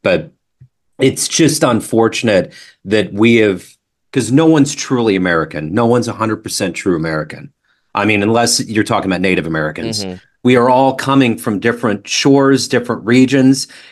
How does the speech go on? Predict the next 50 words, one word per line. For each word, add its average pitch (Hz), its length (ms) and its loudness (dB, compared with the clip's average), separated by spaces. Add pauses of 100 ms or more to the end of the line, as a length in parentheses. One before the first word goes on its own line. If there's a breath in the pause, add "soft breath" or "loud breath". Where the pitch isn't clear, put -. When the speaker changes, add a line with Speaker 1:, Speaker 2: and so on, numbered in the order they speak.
Speaker 1:
and 120 240 0
it 123 80 0
needs 120 260 2
to 113 60 -2
be - 80 -6
celebrated. 117 480 2
So 120 140 -4
my 110 100 0
point 131 460 -2
saying 127 420 0
that 95 180 0
is, 90 280 0 (260 soft breath)
is 92 120 -4
that 101 100 0
I 101 80 2
think 120 260 0
it's 104 160 -2
essential 104 680 -2 (240 loud breath)
and 98 180 -2
wonderful 104 600 0
that 87 160 -8
that's 95 260 -2
still 101 320 0
being 87 260 -2
put 92 160 -2
out 90 220 -2
there, 87 100 -4
because 82 320 -8
people 98 460 -2 (240 loud breath)
need 95 160 2
to 95 100 -2
understand 87 760 -4 (200 loud breath)
that 95 100 -2
everybody's 98 540 2
coming 110 340 0
here 90 180 0
because 90 480 -4 (260 loud breath)
there 101 180 2
is, 98 260 0
it, 104 240 -4
it's 101 240 -2
a 117 60 2
land 101 260 0
of 95 100 0
opportunity. 85 840 -2 (180 loud breath)
It's 95 180 0
not 104 220 0
a 101 60 2
land 101 400 0
of 90 180 -4